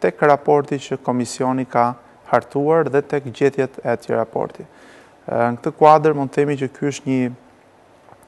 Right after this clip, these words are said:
vlerësim shumë i rëndësishëm dhe pozitiv për, e, vendin, për Shqipërinë, e, për qeverinë dhe për institucionet shqiptare, e, cilët, e,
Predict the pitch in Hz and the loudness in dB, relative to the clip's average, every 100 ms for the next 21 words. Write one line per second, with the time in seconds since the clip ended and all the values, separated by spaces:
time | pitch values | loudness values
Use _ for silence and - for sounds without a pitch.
0 | - 143 120 123 - 156 135 - 135 131 | -16 -6 0 0 0 -6 -6 -4 -2 -2
1 | 117 - 123 - 127 120 - 120 120 - | -2 -6 -8 -6 -4 -4 -4 -6 -6 -4
2 | 139 113 - 139 123 135 - 127 113 117 | -4 -4 0 0 0 -4 -6 -6 -4 -4
3 | 113 147 170 143 - 123 - 127 180 - | -4 -6 -8 -10 -10 -10 -6 -6 -8 -12
4 | - - - _ - 135 113 160 139 139 | -20 -20 -20 _ -10 -8 -4 -4 0 0
5 | 123 123 131 117 - 127 - 131 - 139 | 2 2 0 -2 -4 -8 -8 -12 -4 -2
6 | 120 - - - 139 156 175 196 - - | -2 -8 -14 -2 2 2 2 -4 -16 -20
7 | _ _ - 127 123 - 165 170 165 - | _ _ -4 -2 -4 -6 -2 -2 -2 -6
8 | - | 0